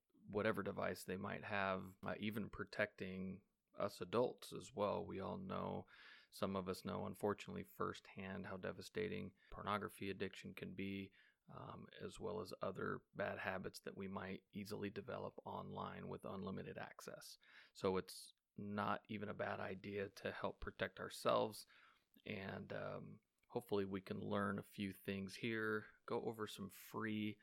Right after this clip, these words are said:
software options, some things that you probably already have available to you and may or may not know with your current Android or Apple devices,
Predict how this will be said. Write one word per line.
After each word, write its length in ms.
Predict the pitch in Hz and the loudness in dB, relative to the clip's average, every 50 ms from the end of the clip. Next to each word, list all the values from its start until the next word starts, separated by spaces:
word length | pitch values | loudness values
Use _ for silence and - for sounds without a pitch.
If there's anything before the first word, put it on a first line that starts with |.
| - - - - - - | -18 -20 -20 -20 -18 -6
software 580 | - - 120 113 113 - - - 110 110 107 | 4 6 8 8 8 6 4 4 4 6 6
options, 600 | - 104 104 98 - - - 101 98 98 98 92 | 6 4 4 4 2 0 -2 -2 -2 -2 -2 -4
some 160 | - - 98 92 | -2 -2 -2 0
things 260 | - 104 101 98 95 | 0 0 0 0 -2
that 100 | 98 - | -4 -4
you 300 | - 98 98 98 101 92 - - | -2 -2 -2 -2 -4 -6 -10 -6
probably 500 | - - 123 127 127 110 101 104 101 - | 0 4 4 4 4 2 2 2 2 4
already 300 | - 101 101 101 101 98 | 4 4 4 4 2 0
have 200 | 98 107 98 95 | 2 2 2 2
available 600 | 98 95 92 95 98 98 98 98 98 95 101 98 - | 0 -2 -2 -2 0 0 2 0 2 2 2 0 0
to 160 | - - - 107 | -4 -4 0 0
you 300 | 101 98 98 98 98 95 | 2 2 2 2 2 0
and 160 | 95 92 92 | -2 -2 -2
may 200 | 92 95 95 95 | 0 2 2 2
or 80 | 95 95 | 2 2
may 240 | 92 95 95 98 95 | 2 2 2 2 2
not 300 | 95 95 95 95 - - | 2 2 0 0 -2 -2
know 360 | 101 95 95 95 95 98 101 - - - - - - _ - | -2 0 2 2 0 0 -2 -6 -16 -20 -20 -20 -14 _ -4
with 160 | 107 95 - | -4 -2 -2
your 80 | - - | -2 -4
current 300 | - - 95 95 - - | 0 0 0 0 0 0
Android 640 | 101 95 95 90 92 98 98 98 98 92 92 - - - - - _ - | 0 0 0 0 0 2 2 4 4 4 2 0 -4 -10 -20 -20 _ -8
or 240 | - - 95 - - - | -2 2 2 2 4 2
Apple 240 | 95 92 - 92 | 0 0 0 -2
devices, 600 | - - 92 98 104 117 120 - 160 160 160 - | -2 2 6 8 8 8 6 4 -2 -4 -4 -8